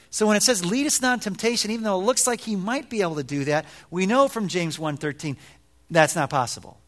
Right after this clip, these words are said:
Scripture interprets Scripture here. They can't both be true. James can't be true, and Jesus can't mean here God actually does tempt us. And so now we're praying, "God, don't do that." Now what's going on here is Jesus is using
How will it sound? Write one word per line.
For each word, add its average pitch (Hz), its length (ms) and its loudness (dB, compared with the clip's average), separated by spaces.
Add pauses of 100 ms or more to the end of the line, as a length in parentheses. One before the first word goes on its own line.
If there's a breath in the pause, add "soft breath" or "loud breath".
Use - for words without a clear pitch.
Scripture - 440 -2
interprets 185 420 -2
Scripture - 420 -4
here. 98 240 -14 (340 soft breath)
They 180 120 -4
can't 190 320 -4
both 196 280 2
be 185 140 -4
true. 131 420 -2 (300 soft breath)
James 202 320 -2
can't 196 300 -2
be 190 100 -6
true, 185 340 0 (280 loud breath)
and 143 140 -2
Jesus 165 360 -2
can't 180 320 -2
mean 165 260 0
here 131 200 -4 (220 loud breath)
God 175 200 2
actually 170 380 0
does 165 800 -2 (1000 soft breath)
tempt 135 360 0
us. - 520 -12 (240)
And 131 80 -10
so 185 140 0
now 165 180 4
we're 165 120 0
praying, 170 300 -2
"God, 143 200 -2
don't 156 240 -4
do 208 200 -4
that." 107 460 -6 (1200 loud breath)
Now 143 100 -6
what's 165 180 -4
going 196 320 -2
on 202 160 -4
here 120 200 -6
is 120 120 -8
Jesus 196 420 -8
is 135 200 -10
using 147 460 -6